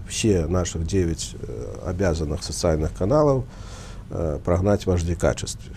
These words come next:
Вот сегодня мы будем решать эти вопросы, в том числе с Т Р К, с нашими там О М Т, С Т В. Ну, там есть проблемы и у наших телевизионных, там,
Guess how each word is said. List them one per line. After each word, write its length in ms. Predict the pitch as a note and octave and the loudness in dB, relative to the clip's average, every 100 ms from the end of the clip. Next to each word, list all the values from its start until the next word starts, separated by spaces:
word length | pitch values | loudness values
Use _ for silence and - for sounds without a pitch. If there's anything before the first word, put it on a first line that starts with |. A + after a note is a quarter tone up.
| - - - | -14 -12 -10
Вот 160 | - | -8
сегодня 440 | - G#2+ B2 G#2+ F#2 | 0 4 4 4 4
мы 180 | F2+ | 2
будем 420 | D#2+ E2 D#2+ D#2 D2 D2+ - - - - - - - - - - - - - - | 2 0 0 -2 -4 -8 -12 -12 -12 -12 -14 -16 -16 -16 -16 -16 -14 -14 -12 -4
решать 440 | F2+ - F2 D2 | -2 2 2 2
эти 160 | - E2 | -4 -2
вопросы, 500 | D#2+ D#2 D#2+ C#2 - | 0 0 0 -2 -4
в 40 | |
том 200 | B1+ D2+ | -4 -4
числе 460 | D2 D2 C#2+ C#2 A1 - D#2+ | -6 -8 -4 -4 -4 -6 -4
с 140 | D2+ | -4
Т 120 | C#2+ | -4
Р 100 | C#2+ | -4
К, 340 | D2 A2+ A2+ G2+ | 0 2 2 0
с 100 | - | -4
нашими 380 | C#2 - B1+ A#1+ | -8 -6 -8 -8
там 220 | - - - - - - - | -10 -10 -12 -14 -14 -12 -8
О 120 | C2+ | -6
М 100 | B1+ | -2
Т, 340 | - A2 G#2 | 4 6 6
С 80 | E2+ | 4
Т 160 | E2 E2 | 2 4
В. 380 | G#2+ A#2+ G#2 F#2 E2 - - | 6 6 4 2 -4 -10 -2
Ну, 160 | A2 | 0
там 220 | G2+ G#2+ G#2+ | 4 4 6
есть 220 | G2+ - | 4 4
проблемы 560 | G2+ F#2+ G2+ F#2+ F#2 | 2 4 4 4 4
и 340 | F2+ E2+ E2+ D#2 | 4 2 2 0
у 60 | |
наших 320 | D#2+ E2 - - | 0 -2 -2 -6
телевизионных, 540 | F2+ E2+ D2+ C2 - | -2 0 0 -2 -6
там, 120 | - | -10